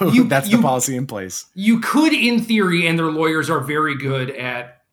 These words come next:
Speaker 2: you know, playing around it, basically.
Speaker 1: Yes. They, they always play around it. I will give you that.
Speaker 2: All right,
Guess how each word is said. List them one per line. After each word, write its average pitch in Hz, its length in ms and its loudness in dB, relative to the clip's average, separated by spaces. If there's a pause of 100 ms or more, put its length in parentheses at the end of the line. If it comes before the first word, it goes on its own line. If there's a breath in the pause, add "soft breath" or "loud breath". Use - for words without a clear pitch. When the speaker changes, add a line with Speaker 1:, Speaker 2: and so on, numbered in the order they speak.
(200)
Speaker 2:
you 135 120 -10
know, 127 160 -6
playing 139 360 -4
around 117 300 -10
it, - 180 -20
basically. - 420 -20
Speaker 1:
Yes. - 600 -8
They, 127 240 2 (120)
they 143 180 0
always 139 320 -2
play 117 200 -4
around 98 320 -6
it. - 100 -18
I 95 100 -8
will 90 80 -12
give 85 220 -14
you 87 60 -18
that. - 260 -18 (840)
Speaker 2:
All 151 80 2
right, 139 120 0